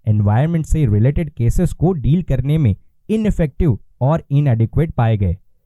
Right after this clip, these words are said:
उसके बाद लॉ कमीशन ने अपनी वन एटी सिक्स्थ रिपोर्ट में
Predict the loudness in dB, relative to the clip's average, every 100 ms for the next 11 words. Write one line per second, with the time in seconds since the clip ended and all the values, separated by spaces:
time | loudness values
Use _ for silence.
0 | _ -2 -2 0 0 0 0 0 -2 -8
1 | -6 0 2 2 0 2 2 2 0 -2
2 | -2 -2 0 0 2 2 0 0 0 0
3 | -2 -2 -2 -2 0 0 0 0 0